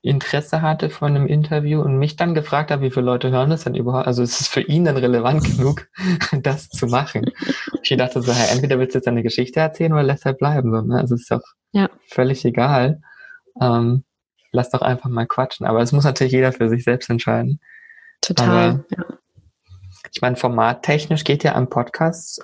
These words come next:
Speaker 1: auch viel, oder? Ich weiß nicht, wie viele Podcasts, du machst ja deine, mit dem Podcast Wunder betreust du ja auch andere Podcasts, oder?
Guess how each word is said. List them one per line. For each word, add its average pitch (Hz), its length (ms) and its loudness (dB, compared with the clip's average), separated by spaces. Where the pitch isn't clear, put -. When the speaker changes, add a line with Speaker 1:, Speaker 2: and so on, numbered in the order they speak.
Speaker 1:
auch 143 220 -2
viel, 113 420 -2
oder? 120 140 2
Ich 131 100 0
weiß - 160 0
nicht, 147 160 0
wie 131 80 0
viele 123 200 0
Podcasts, 131 460 -2
du - 80 -2
machst 123 240 0
ja 143 80 2
deine, 127 420 2
mit 127 220 -2
dem 120 140 2
Podcast - 440 -2
Wunder 156 220 4
betreust 139 480 0
du 135 40 4
ja 123 140 4
auch 135 80 -2
andere 127 240 0
Podcasts, 120 600 -2
oder? 151 280 2